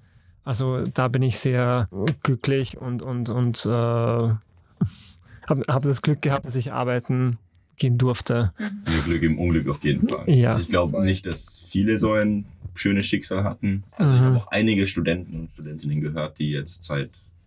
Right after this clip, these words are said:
Speaker 3: also eigentlich am Anfang des Corona-Semesters angefangen haben zu studieren und dementsprechend eigentlich noch nie wirklich so in der Präsenzvorlesung waren.
Speaker 2: Ja.
Speaker 3: Und das finde ich eigentlich schon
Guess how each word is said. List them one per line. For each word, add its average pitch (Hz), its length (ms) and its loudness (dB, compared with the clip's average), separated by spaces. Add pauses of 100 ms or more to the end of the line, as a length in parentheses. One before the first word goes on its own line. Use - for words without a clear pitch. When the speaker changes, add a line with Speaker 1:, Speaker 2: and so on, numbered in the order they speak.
(280)
Speaker 3:
also - 220 -4
eigentlich 107 420 2 (180)
am 78 120 0
Anfang 117 320 2
des 95 140 0
Corona-Semesters 95 680 0
angefangen 87 380 -4
haben 78 120 -2
zu - 120 -12
studieren 113 540 0 (760)
und 98 200 0
dementsprechend 90 640 0
eigentlich 82 440 0 (640)
noch 90 280 2
nie 92 300 0
wirklich 85 320 0
so 78 100 0
in 73 60 2
der 67 60 -4
Präsenzvorlesung 76 840 0
waren. 85 240 0
Speaker 2:
Ja. 64 40 -10
Speaker 3:
Und 76 140 -10
das - 100 -12
finde 78 240 -2
ich 71 60 -8
eigentlich 78 320 -4
schon - 120 -20